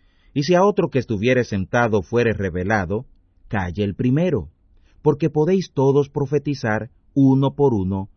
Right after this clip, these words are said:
para que todos aprendan y todos sean exhortados. Y los espíritus de los que profetizaren son sujetos a los profetas,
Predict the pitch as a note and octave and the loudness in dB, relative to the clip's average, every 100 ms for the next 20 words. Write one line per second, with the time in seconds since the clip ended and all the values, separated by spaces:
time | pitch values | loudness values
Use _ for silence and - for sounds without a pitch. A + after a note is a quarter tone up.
0 | _ - B2 B2 A#2+ A#2 A#2 G#2 G#2+ A#2+ | _ -2 2 2 0 -4 -2 -2 -2 -4
1 | - G#2 F#2 F#2+ F#2 F2+ _ _ - C3+ | -4 -4 -4 -4 -6 -8 _ _ -4 0
2 | C#3+ C3 C#3 C#3 G2+ F#2 F2+ - G2+ D#2+ | 0 0 0 -2 -6 -4 -6 -6 -8 -6
3 | G2 D#2+ D2 - _ - _ _ _ _ | -8 -8 -10 -16 _ -20 _ _ _ _
4 | _ - C3 A#2+ A#2+ - B2+ A#2+ B2+ G2 | _ 0 2 2 -2 0 0 0 -2 0
5 | A2+ G#2+ - A2+ G2+ G2+ G#2 G#2 F2+ A#2+ | 0 0 -2 -4 -4 -4 -4 -6 -4 -2
6 | G2+ G2+ A#2 - _ _ - C#3+ C#3+ D3+ | -2 -4 -6 -12 _ _ 0 2 2 0
7 | C#3 F#2+ F2+ G2+ - G2+ G2 G2+ - A#2 | -2 -4 -4 -6 -8 -8 -6 -6 -6 -4
8 | E3 D3+ F#2 D#2+ | -4 -4 -8 -12